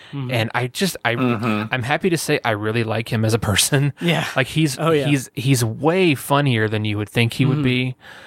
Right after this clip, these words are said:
Speaker 2: Um, he's very charming and charismatic. He's kinda has this,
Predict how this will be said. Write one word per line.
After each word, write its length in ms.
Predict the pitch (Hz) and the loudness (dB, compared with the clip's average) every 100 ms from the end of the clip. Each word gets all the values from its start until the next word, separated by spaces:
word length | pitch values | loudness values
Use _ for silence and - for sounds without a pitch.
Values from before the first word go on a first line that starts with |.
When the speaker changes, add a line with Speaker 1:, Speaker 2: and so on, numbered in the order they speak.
| - - | -14 -2
Speaker 2:
Um, 360 | 113 107 107 - | 0 0 -4 -4
he's 240 | 120 107 | 0 0
very 340 | 107 123 127 | 2 0 0
charming 540 | 113 - 113 113 123 120 | -2 0 2 2 -2 -2
and 100 | 110 | -4
charismatic. 800 | - 117 113 110 110 113 117 117 | 0 2 2 -2 0 2 2 0
He's 380 | - 110 107 - - - - - _ | -2 -2 -2 -6 -12 -20 -20 -20 _
kinda 240 | - 135 143 | -4 -2 -2
has 260 | 135 131 | -2 -4
this, 480 | - 117 - - | -2 -2 -2 -6